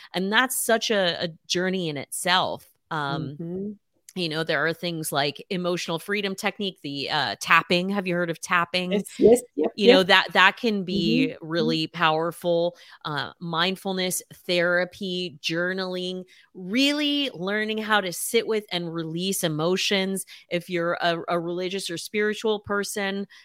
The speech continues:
Speaker 1: you know, maybe you take that into your religion and, and ask your you know, ask your God to, to,
Speaker 2: Mm.
Speaker 1: to alleviate you of that. Um,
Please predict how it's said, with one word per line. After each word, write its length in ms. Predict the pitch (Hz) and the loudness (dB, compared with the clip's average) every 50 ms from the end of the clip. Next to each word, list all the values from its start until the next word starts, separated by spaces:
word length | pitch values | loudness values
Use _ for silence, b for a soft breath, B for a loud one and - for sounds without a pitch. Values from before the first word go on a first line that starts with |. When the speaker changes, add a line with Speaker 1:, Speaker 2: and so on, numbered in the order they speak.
| b _ | b _
Speaker 1:
you 140 | 170 175 170 | -10 -6 -4
know, 280 | 170 175 190 214 214 | -4 -2 -2 -4 -6
maybe 320 | - - 185 180 190 190 226 | -6 -4 -4 -4 -2 -2 0
you 360 | 233 233 233 220 185 226 220 | 0 0 -2 -2 -4 -6 -4
take 260 | - - 226 214 214 | -2 0 0 0 2
that 160 | 233 220 220 | 0 0 0
into 160 | 233 226 220 - | 0 -2 -2 -2
your 100 | 233 214 | -2 -2
religion 440 | 220 208 214 226 254 - 311 240 196 | -2 -2 -2 -2 -2 -2 -4 -2 -2
and, 500 | 165 - 143 165 160 160 156 160 165 - - | 0 0 0 0 0 -2 -4 -6 -8 -8 -8
and 380 | 170 165 160 165 165 165 - - _ _ _ _ _ | -8 -6 -6 -6 -8 -8 -10 -14 _ _ _ _ _
ask 320 | - 160 160 170 - - - | 0 0 0 0 0 -2 -6
your 560 | 175 170 170 165 160 165 165 165 170 - - _ _ _ _ _ _ _ _ _ _ _ _ _ | -4 -2 -2 0 0 0 -2 -2 -4 -6 -8 _ _ _ _ _ _ _ _ _ _ _ _ _
you 140 | - 175 170 | -10 -8 -8
know, 60 | 160 - | -8 -8
ask 280 | 147 160 175 - - - | -8 -8 -8 -8 -6 -4
your 180 | 175 175 170 | -4 -4 -4
God 640 | 160 - 165 160 165 165 165 165 165 160 160 160 - - | -2 0 4 6 8 8 10 8 8 6 4 0 -6 -6
to, 360 | - - - 165 165 160 151 - | -6 -6 -4 -4 -6 -6 -6 -6
to, 120 | - 180 180 | -6 -4 -4
Speaker 2:
Mm. 160 | 170 165 160 | -2 -2 -4
Speaker 1:
to 380 | 156 175 160 - - - - 208 | -4 -6 -8 -10 -12 -4 -2 0
alleviate 800 | 196 196 190 214 220 220 196 185 202 - 214 196 185 180 185 - | 0 2 2 2 2 2 0 -2 -4 2 4 6 6 4 2 0
you 200 | 180 175 185 175 | -2 0 2 2
of 200 | 160 165 165 165 | 2 2 0 0
that. 320 | - 170 156 151 147 147 - B B B B B B B B B - | 2 6 8 8 8 8 4 B B B B B B B B B -8
Um, 320 | 147 147 139 131 131 - | -4 -4 -4 -4 -4 -6